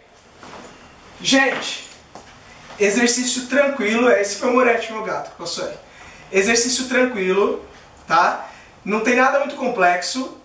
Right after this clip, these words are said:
Treino completinho. Aqui você trabalha peito, costas, bíceps, tríceps, ombro, coxa, posterior de perna,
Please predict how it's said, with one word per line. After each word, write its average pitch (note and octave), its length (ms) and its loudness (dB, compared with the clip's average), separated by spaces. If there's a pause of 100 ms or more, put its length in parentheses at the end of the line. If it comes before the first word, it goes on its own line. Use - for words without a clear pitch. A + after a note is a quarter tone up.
(140)
Treino A#3+ 320 0
completinho. G#3+ 840 0
Aqui G#3+ 180 -2
você G#3+ 200 -4
trabalha G3 380 2
peito, G3 540 2
costas, F#3 640 0 (240)
bíceps, G3 600 -2
tríceps, F#3+ 600 -2
ombro, F#3+ 560 2 (800)
coxa, A#3 600 2 (220)
posterior F#3+ 400 0
de E3+ 100 -4
perna, G3+ 600 2